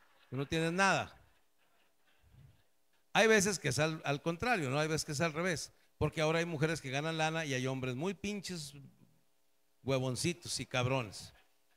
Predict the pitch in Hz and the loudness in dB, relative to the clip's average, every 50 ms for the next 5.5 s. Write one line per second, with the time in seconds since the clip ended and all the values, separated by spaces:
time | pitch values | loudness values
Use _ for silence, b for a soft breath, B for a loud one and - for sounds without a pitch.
0 | _ _ _ - 143 165 180 160 - B B B B _ - 180 202 220 214 190 | _ _ _ -4 -4 -2 -2 -4 -8 B B B B _ 4 4 6 4 4 2
1 | - - - _ _ _ _ _ _ - 139 175 208 175 190 185 175 180 185 185 | -4 -10 -18 _ _ _ _ _ _ -4 -2 -2 0 0 0 0 2 2 2 2
2 | 185 - 160 147 156 151 151 147 135 147 143 147 143 135 147 143 165 156 156 170 | 0 -4 -6 -6 -6 -6 -6 -4 -4 -2 0 0 0 -2 -2 -2 -2 -2 -4 -4
3 | 151 156 - 127 139 165 180 - 220 214 202 185 160 151 143 120 160 175 185 190 | -4 -4 -2 -2 -2 -2 0 -2 0 2 2 2 2 0 0 2 2 2 2 2
4 | 180 - - B B B B B _ _ - 131 131 131 131 131 131 131 120 117 | 0 -4 -8 B B B B B _ _ -4 -2 -2 0 0 0 0 0 -2 -2
5 | 123 123 135 156 185 190 165 - - - | -2 -2 0 0 0 0 0 -2 -6 -10